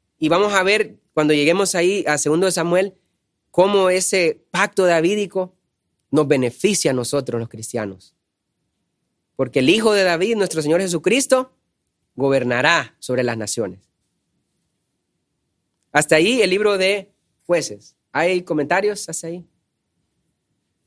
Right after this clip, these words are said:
No, ok. Ruth, los padres del rey David.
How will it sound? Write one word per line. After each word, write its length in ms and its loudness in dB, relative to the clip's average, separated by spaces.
No, 200 -4
ok. 200 -10
Ruth, 460 2
los 180 -2
padres 420 2
del 180 0
rey 220 -2
David. 320 -4